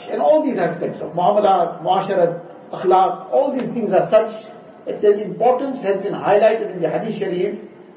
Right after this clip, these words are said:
in such a way that it appears that this is even im-, more important than a person's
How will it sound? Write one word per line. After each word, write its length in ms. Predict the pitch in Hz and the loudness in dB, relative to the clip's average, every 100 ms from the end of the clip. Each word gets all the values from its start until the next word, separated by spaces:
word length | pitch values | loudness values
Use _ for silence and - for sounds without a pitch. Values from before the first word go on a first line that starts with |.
| - - - | -20 -20 -14
in 120 | 180 | -12
such 240 | 175 254 254 | 0 2 4
a 80 | 233 | 4
way 440 | 180 170 185 - - - - - - - - | 4 0 -2 -6 -12 -18 -20 -20 -20 -14 -6
that 100 | 185 | -6
it 200 | 233 - - | -6 -12 -4
appears 680 | 208 - - 302 320 262 214 | -4 -4 -2 2 2 2 2
that 180 | 226 | 2
this 120 | 262 240 | 0 -6
is 200 | 254 247 | -6 -6
even 300 | 269 302 277 220 - | -6 -4 -2 -4 -6
im-, 300 | 233 226 208 | -6 -6 -6
more 180 | 196 294 | -2 0
important 580 | 285 - 247 247 262 240 | 0 0 2 2 0 2
than 140 | 233 226 | 2 2
a 120 | 226 | 2
person's 560 | 233 226 233 190 151 | 2 2 -2 -6 -8